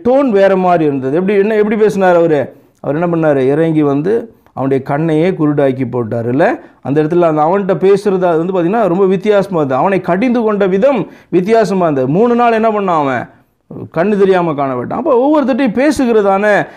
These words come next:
விதம் வந்து பார்த்தீங்க அப்படின்னு சொன்னா வித்தியாசம். ஆனா அவரோ கொஞ்சம் கூட வித்தியாசம் இல்லாதவர், என்ன, கொஞ்சம் கூட மாறாதவராக அவர் இருக்கிறார் என்பது நாம அறிந்து கொள்ள வேண்டிய ஒரு காரியமாக இருக்கிறது. அப்ப இவன் வந்து பார்த்தீங்கன்னா, இவன் அவர்களை கடிந்து கொள்ளுகிறான். அந்த வார்த்தையை சொல்லும் பொழுதே அது வந்து,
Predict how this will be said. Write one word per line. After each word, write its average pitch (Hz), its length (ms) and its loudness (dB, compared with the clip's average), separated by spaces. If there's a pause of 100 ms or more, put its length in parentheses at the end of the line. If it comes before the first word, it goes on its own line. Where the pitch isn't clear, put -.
(140)
விதம் 240 440 0
வந்து 190 80 0
பார்த்தீங்க 160 300 -2
அப்படின்னு 151 300 0
சொன்னா 143 260 -4
வித்தியாசம். 165 580 0
ஆனா 165 360 -2
அவரோ 196 520 0 (300)
கொஞ்சம் 185 280 -2
கூட 185 160 0
வித்தியாசம் 151 520 -2
இல்லாதவர், 104 540 -8
என்ன, 175 220 -2
கொஞ்சம் 180 300 -2
கூட 180 180 2
மாறாதவராக 165 1040 0 (240)
அவர் 135 260 -2
இருக்கிறார் 131 640 -2
என்பது 139 300 -4
நாம 139 260 -2
அறிந்து 131 460 0
கொள்ள 143 180 2
வேண்டிய 131 280 0
ஒரு 185 120 0
காரியமாக 139 500 0
இருக்கிறது. 131 520 -2 (180)
அப்ப 214 320 0
இவன் 208 200 2
வந்து 202 220 -2
பார்த்தீங்கன்னா, 180 220 0
இவன் 208 400 0
அவர்களை 175 480 0
கடிந்து 160 380 0
கொள்ளுகிறான். 135 400 0
அந்த 196 180 -2
வார்த்தையை 151 540 0
சொல்லும் 202 360 0
பொழுதே 196 320 2
அது 160 180 0
வந்து, 151 520 0